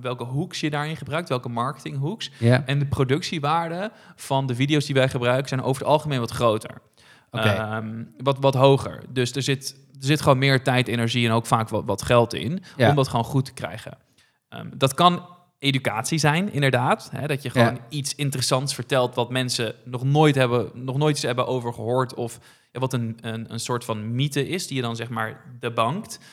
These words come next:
Speaker 1: Dus dan zeg je van, "Hey, jullie dachten dat bijvoorbeeld ontbijt het belangrijkste, ehm, belangrijkste maaltijd van de dag was. Dat blijkt helemaal niet te zijn omdat,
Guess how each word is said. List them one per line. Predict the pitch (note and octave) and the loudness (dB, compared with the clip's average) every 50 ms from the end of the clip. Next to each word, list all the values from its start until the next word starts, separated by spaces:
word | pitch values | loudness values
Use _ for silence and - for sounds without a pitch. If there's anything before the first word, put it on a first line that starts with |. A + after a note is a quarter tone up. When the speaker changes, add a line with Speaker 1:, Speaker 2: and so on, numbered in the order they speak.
| - _ - | -20 _ -14
Speaker 1:
Dus | - A#2 - | -12 -12 -10
dan | - A#2 A#2 | -8 -8 -8
zeg | A2 B2 A#2 | -6 -6 -6
je | B2 B2 | -6 -6
van, | - B2 A2+ | -6 -6 -4
"Hey, | A2+ C3+ C#3+ B2+ A2 G#2 - - - - | -2 -2 -2 -2 -2 -6 -10 -16 -20 -18
jullie | - B2+ B2+ D#3+ E3+ D3+ C#3+ | -12 -6 -2 0 2 2 4
dachten | C3 C3+ C3 C3 - - C#3 C3 C3 C3 B2+ B2 | 4 4 2 2 0 -2 -2 -2 -2 -2 -4 0
dat | A#2+ B2+ B2 B2+ B2+ B2+ | 4 4 6 6 4 0
bijvoorbeeld | C3+ C3 C3 C3 C3 B2+ B2 B2 B2 - - _ _ _ _ _ _ | -8 -8 -6 -4 -4 -4 -4 -6 -8 -12 -20 _ _ _ _ _ _
ontbijt | - D3+ D3+ C3+ D3 C#3 D#3 E3+ D#3 - - - - - | -8 -4 0 4 4 4 4 4 2 0 -4 -10 -10 -2
het | - C3 C3+ B2+ | 0 2 2 4
belangrijkste, | C3 C3+ C3+ C#3+ D#3+ D#3+ D#3 D#3 D3+ D3+ - - - D3 C#3 C#3 C#3 C#3+ C#3 C#3 - | 4 4 4 4 4 4 2 2 2 0 -2 -2 -2 0 2 2 2 2 0 -4 -8
ehm, | - B2 A#2+ A#2+ B2 A#2 A#2 A#2+ B2 B2 | -8 -8 -6 -6 -8 -8 -8 -10 -10 -8
belangrijkste | B2+ C3+ C#3 D3 D3+ C#3+ C#3+ C#3 - | -4 -2 0 0 2 2 2 2 2
maaltijd | C#3 C#3 C#3+ D3+ D3 C#3 | 2 4 4 4 2 -2
van | - D3 | -2 -2
de | C#3 B2+ | -2 2
dag | B2 D3 F#3 - | 2 2 0 0
was. | - A#2 - - - - - - - _ _ - | -4 -8 -6 -6 -8 -10 -10 -14 -20 _ _ -10
Dat | - B2+ | -10 -8
blijkt | B2 E3+ E3+ F3 D3+ | -6 -6 -4 -4 -4
helemaal | C#3+ D3 E3 E3+ D#3+ D3+ | -2 -2 -2 -2 -2 -4
niet | D3+ D3+ C#3+ | -4 -4 -2
te | C#3 C3 | -2 0
zijn | A#2+ C#3+ C#3 C#3 C3+ C3 C#3 C#3 | 4 4 4 4 4 2 0 -2
omdat, | C#3 C#3 C#3 C3 B2 A#2+ A#2 A#2 - - - _ | -2 0 2 2 2 2 2 0 -6 -14 -18 _